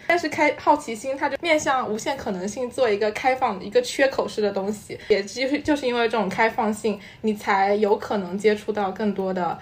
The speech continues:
机会。这些机会的馈赠可能只是一个副产品，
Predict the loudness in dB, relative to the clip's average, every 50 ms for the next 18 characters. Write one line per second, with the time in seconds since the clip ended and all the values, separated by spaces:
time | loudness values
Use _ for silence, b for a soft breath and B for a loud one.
0 | B B -10 -4 -4 -4 0 0 0 0 0 -2 2 4 4 6 6 4 2 0
1 | -2 -2 -2 0 2 2 2 2 0 0 0 0 0 2 2 2 2 2 0 0
2 | 0 0 0 2 0 0 0 -2 -4 -2 -2 -2 0 0 0 -2 0 0 0 0
3 | 0 -2 -2 -2 -2 -4 -4 -6